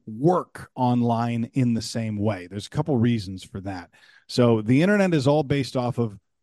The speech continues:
who's watching what and for how long. So we call it watch time.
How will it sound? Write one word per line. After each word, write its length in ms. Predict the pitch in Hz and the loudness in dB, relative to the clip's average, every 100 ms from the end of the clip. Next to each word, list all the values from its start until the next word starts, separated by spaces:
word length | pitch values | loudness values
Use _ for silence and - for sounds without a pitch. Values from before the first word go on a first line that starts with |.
| - | -8
who's 300 | 131 196 202 | -2 0 0
watching 420 | 151 165 156 147 131 | 0 -2 -2 -2 0
what 180 | 131 | 0
and 120 | 120 120 | -2 -10
for 100 | 107 | -10
how 200 | - 104 | -4 -2
long. 380 | 98 87 82 - _ _ _ _ | -2 -4 -8 -14 _ _ _ _
So 200 | - 104 | -2 0
we 140 | 101 113 | 2 2
call 240 | 135 135 | 2 2
it 60 | 139 | 4
watch 340 | 131 113 - | 2 2 -4
time. 340 | 123 107 113 | -6 -6 -6